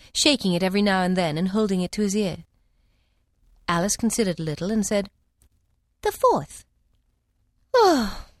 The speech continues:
two days wrong," sighed the Hatter. "I told you butter wouldn't suit the works," he added, looking angrily at the March Hare. "It was the best butter," the March Hare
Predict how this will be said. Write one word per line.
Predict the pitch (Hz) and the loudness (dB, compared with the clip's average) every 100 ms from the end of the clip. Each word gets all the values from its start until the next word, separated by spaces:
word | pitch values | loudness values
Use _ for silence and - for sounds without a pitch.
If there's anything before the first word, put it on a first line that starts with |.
| _ _ - | _ _ -4
two | - 392 392 | 4 6 6
days | 339 294 285 196 | 6 6 4 -2
wrong," | 185 220 185 185 | 2 4 4 -2
sighed | 208 220 208 | -6 -4 -4
the | 208 | -4
Hatter. | 196 202 202 202 _ _ _ _ _ _ _ _ _ _ _ - | -4 -4 -6 -10 _ _ _ _ _ _ _ _ _ _ _ 2
"I | 330 | 4
told | 339 277 370 - | 4 2 0 0
you | 240 | -2
butter | - 208 202 | 0 0 0
wouldn't | 185 202 196 | -2 -2 -2
suit | - 233 | -2 -4
the | - | -4
works," | 208 214 220 - | 0 0 0 -2
he | 214 | 0
added, | 208 240 | 0 0
looking | 202 175 180 - | -2 -2 -4 -2
angrily | 208 196 170 170 165 | 0 2 0 -2 -6
at | 156 | -4
the | |
March | 170 165 147 | -2 -2 -4
Hare. | 175 160 202 _ _ _ _ _ _ _ _ _ _ _ | -6 -6 -8 _ _ _ _ _ _ _ _ _ _ _
"It | 302 | -4
was | 277 254 | -2 -2
the | 285 - - | -4 -6 -2
best | 453 494 - - | 0 0 -6 -6
butter," | 190 180 - 165 - - | -4 -4 -6 -10 -14 -6
the | 190 | -2
March | 196 175 - | 0 -2 -4
Hare | 202 185 | -4 -4